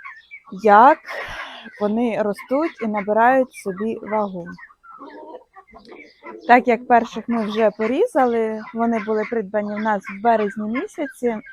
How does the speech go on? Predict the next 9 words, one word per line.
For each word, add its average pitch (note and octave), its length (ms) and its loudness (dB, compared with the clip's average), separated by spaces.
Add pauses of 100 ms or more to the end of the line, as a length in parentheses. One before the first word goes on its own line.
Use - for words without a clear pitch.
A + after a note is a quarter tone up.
(240)
<clears throat> C#4+ 800 4 (1400)
з F#3+ 80 -8
дуже B3+ 260 0
гарною A3 560 -2
вагою. F3 480 -10 (600)
А G3+ 80 -2
тепер D#4+ 300 0 (120)
треба B3+ 300 2
провести A#3 680 0